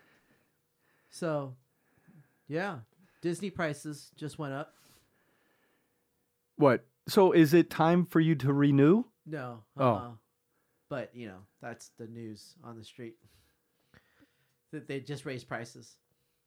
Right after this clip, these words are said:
Speaker 1: Because, um,
Speaker 2: How popular the, uh,
Speaker 1: uh, the Marvel, uh, campus in, in, uh,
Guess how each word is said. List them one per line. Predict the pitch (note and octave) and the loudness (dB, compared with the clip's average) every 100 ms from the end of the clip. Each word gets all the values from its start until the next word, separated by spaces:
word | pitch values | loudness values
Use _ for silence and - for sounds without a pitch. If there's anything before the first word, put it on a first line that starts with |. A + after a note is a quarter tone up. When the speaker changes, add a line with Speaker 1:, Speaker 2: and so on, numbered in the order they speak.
| _ _ _ _ | _ _ _ _
Speaker 1:
Because, | D3+ D3 C#3+ B2+ B2+ C3+ | -16 -10 -10 -10 -14 -14
um, | C3+ B2 A#2 A2+ _ - - _ | -12 -12 -12 -18 _ -20 -20 _
Speaker 2:
How | C3 | 0
popular | A#2+ B2 A#2 B2+ A#2+ A#2+ | 2 2 2 2 2 2
the, | A#2 A2+ A2 | 4 2 2
uh, | |
Speaker 1:
uh, | G#2+ G#2 C3+ B2+ A#2+ A#2 A2+ - | 0 -4 -6 -8 -8 -10 -14 -12
the | C#3 | -12
Marvel, | C#3 C#3+ D#3+ D3 C#3 B2+ A2 _ _ _ _ _ _ - | -6 -2 0 -2 -4 -4 -8 _ _ _ _ _ _ -14
uh, | C#3 B2+ A#2+ A#2+ A2+ A2+ A2+ - | -10 -8 -8 -10 -12 -14 -18 -18
campus | - C#3 B2+ A#2 - - | -12 -12 -10 -12 -14 -18
in, | B2+ A#2+ A#2+ A#2 A2+ A#2+ _ _ - | -14 -12 -10 -12 -18 -20 _ _ -18
in, | B2 A#2 | -16 -16
uh, | A#2 A2+ A2 A2 A2 | -16 -16 -16 -16 -18